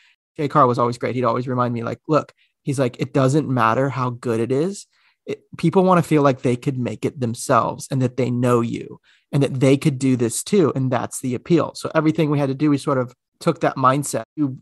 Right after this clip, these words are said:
broke ground with the, like, hand-holding prank. I always loved the Macklemore one. That was great.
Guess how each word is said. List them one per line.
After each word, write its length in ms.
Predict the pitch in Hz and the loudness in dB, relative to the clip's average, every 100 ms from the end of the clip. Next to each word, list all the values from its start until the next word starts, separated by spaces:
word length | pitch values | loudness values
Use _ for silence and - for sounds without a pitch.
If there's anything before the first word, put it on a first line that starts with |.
| - | -4
broke 320 | 156 131 - | 0 0 0
ground 320 | 151 135 131 | 2 4 4
with 140 | 135 - | 2 -2
the, 100 | 127 | -2
like, 160 | 117 | -2
hand-holding 480 | - 139 123 127 123 | -2 -2 -2 -4 -4
prank. 300 | 127 139 127 | -4 -4 -4
I 160 | - 135 | -4 0
always 300 | 135 135 123 | 0 0 -2
loved 160 | 127 | -2
the 40 | 120 | -2
Macklemore 400 | 123 123 120 107 | -4 -4 -8 -8
one. 180 | 107 123 | -6 -6
That 120 | 131 | -8
was 100 | - | -6
great. 360 | 135 123 - | -6 -4 -6